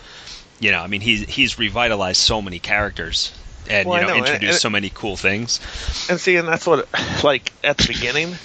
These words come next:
Speaker 2: like, when he was only doing, like, one or
Speaker 1: Mm-hmm.
Speaker 2: two books,
Speaker 1: Right.
Speaker 2: you know, it was like, "Oh, awesome." Well, it's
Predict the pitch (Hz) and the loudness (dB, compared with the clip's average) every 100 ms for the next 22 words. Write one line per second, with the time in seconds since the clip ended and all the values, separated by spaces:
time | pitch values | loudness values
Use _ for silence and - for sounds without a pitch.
0 | - - - - - - - 73 123 120 | -16 -18 -18 -20 -20 -20 -12 0 0 0
1 | 120 117 110 107 117 107 107 98 98 90 | -2 0 -2 -2 -2 -2 -2 -2 0 0
2 | 82 82 85 95 101 - - - 87 95 | -2 -2 0 0 -2 -14 -16 -2 0 2
3 | 101 95 107 117 - - - - 95 78 | -2 2 2 2 -2 -2 -6 -10 0 0
4 | 85 101 101 101 107 - 107 101 101 - | 2 2 2 0 -4 2 2 4 2 0
5 | - 113 101 120 123 95 104 107 110 - | 0 2 6 4 4 -4 -2 -2 0 0
6 | 110 - | -2 -4